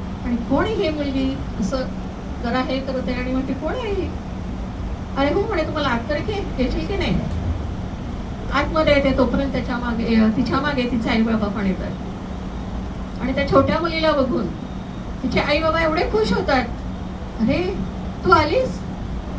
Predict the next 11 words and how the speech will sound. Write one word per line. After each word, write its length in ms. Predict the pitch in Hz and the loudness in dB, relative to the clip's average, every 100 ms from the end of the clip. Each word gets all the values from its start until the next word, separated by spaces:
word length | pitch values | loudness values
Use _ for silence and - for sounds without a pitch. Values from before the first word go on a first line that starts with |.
| - | -6
आणि 200 | 262 294 | -4 -4
तिला 220 | 302 277 277 | -4 -4 -2
मिठी 520 | 262 285 294 285 277 - | 0 0 0 0 -2 -2
मारतात, 400 | 226 214 240 226 180 - - - - - - - - | 0 2 2 2 0 -2 -4 -4 -6 -6 -6 -6 2
जरा 200 | 226 226 | 4 6
डोळ्यातनं 500 | 220 214 220 - 254 | 6 6 6 2 -2
तिच्या 260 | 254 247 | 0 0
आजीचे 340 | 214 196 220 247 | 2 4 4 4
जरा 180 | 233 226 | 4 4
अश्रू 480 | 202 196 - 277 | 4 2 0 0
येतात 280 | 269 240 190 | 0 2 0